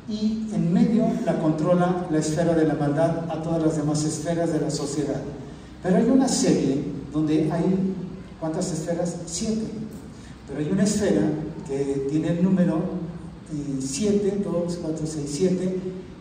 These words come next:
y dirán, ¿pero qué tiene que ver? Cuando invocan en la serie,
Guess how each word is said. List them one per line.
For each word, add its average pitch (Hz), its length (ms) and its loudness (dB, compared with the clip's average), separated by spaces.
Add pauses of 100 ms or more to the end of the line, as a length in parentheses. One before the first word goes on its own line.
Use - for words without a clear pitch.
(120)
y 196 80 0
dirán, 190 720 4
¿pero 185 180 6
qué 180 100 2
tiene 233 280 4
que 190 100 2
ver? 202 560 0
Cuando 156 220 0
invocan 156 920 2 (140)
en 139 100 -4
la 135 100 -2
serie, 151 640 0